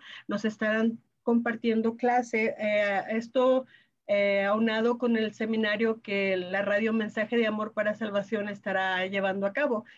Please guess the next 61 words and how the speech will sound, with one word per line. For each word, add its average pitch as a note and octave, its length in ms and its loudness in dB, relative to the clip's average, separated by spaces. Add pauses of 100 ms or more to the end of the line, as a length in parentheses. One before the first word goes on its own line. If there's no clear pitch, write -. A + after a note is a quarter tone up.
(220)
Y A3 120 -6
pues G3+ 200 -2
nos G3 160 -4
hicieron A3 380 0
la A#3 80 4
invitación G#3 640 -4
para F3 520 -2
tener G3 280 -2
un G#3+ 120 -6
programa A3 420 0
para G#3+ 220 0
mujeres. B3+ 480 0
Es A3 40 2
la G#3 140 2
segunda G#3+ 420 0
vez G#3 140 0
que A#3+ 120 -6
participamos G3+ 600 -6
las A#3 120 4
mujeres, D4 420 2 (360)
pero C#4 260 2
se C#4 100 0
hace C4+ 200 0
la B3 120 0
transmisión F#3+ 500 -10
a A3 60 0
través F#3+ 320 -6
aquí G3+ 240 -12
de G3+ 100 0
Pali. F3+ 360 -6 (380)
Mi G#3+ 200 -2
marido A3 420 2
por A3 260 0
tiempo A3 320 0
atrás A3+ 260 -2
quería A#3 300 2
hacerlo A3+ 360 2
en A3 80 0
la G#3 120 0
plataforma G#3 520 -4
y A3 60 2
con A3 220 -2
ellos, A#3 340 2
pero F#3+ 140 -2
le G3 80 -2
digo, G3 140 -4
"Jorge, G#3+ 260 -4
es - 80 -6
que A#3 80 2
donde A3+ 220 4
se G3 120 -10
suban G#3+ 260 -2
las A3 120 -2
clases G#3 260 -8
de A3 80 -2
mujeres G#3 440 -2
va G3+ 80 4
a G3+ 40 2
sonar A3 340 0
como G#3+ 300 -2
que, - 220 -14